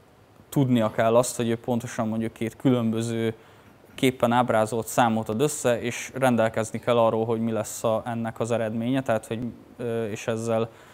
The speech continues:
ezzel is elég sok, ö, ilyen hibát meg lehet fogni. Ilyen, ö, határértékeken lévő furcsa számolási hibákat lehet elkerülni.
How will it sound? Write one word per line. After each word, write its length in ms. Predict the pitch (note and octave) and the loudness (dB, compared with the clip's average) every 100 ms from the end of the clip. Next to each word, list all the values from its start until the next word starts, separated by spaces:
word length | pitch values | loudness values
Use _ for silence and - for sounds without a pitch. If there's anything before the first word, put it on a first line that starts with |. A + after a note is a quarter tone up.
| - - - | -20 -12 0
ezzel 280 | B2 A#2+ | 2 4
is 160 | A#2 - | 2 2
elég 200 | A#2 A2+ | 0 0
sok, 280 | - A#2+ - | -2 -4 -4
ö, 180 | G2 A2 | -4 -2
ilyen 400 | A#2 A2+ A2+ A2 | -2 -2 -4 -2
hibát 400 | B2+ A2 G#2+ B2+ | -2 0 -2 -4
meg 160 | A#2 | -6
lehet 420 | A#2 A#2 A#2+ - - _ - | -6 -6 -12 -16 -20 _ -20
fogni. 500 | - A2+ A2 A2 A#2 - - - - _ | -6 -4 -4 -6 -8 -14 -20 -20 -20 _
Ilyen, 440 | A#2+ A2+ A2+ A2+ - | -4 -4 -4 -6 -8
ö, 260 | A#2+ A#2 A2+ A#2+ - | -4 -2 -2 -6 -12
határértékeken 1120 | A#2 B2 A#2+ A2 A2+ A2 - A2 A#2 - A2+ A#2 | -4 0 2 4 2 -2 -4 -4 -4 -2 -2 0
lévő 340 | A#2 A#2 A2 | -2 -2 -4
furcsa 440 | - C3 A#2+ - | -4 -2 -2 -4
számolási 680 | A2+ A#2 A2 A2 A2 - A#2 | -2 0 0 0 -4 -4 -4
hibákat 460 | A#2 A#2 G#2+ A2+ - | -4 -2 -4 -6 -4
lehet 240 | G#2+ - | -6 0
elkerülni. 580 | A#2 - D#3 E3 F3 | 0 0 -2 0 -2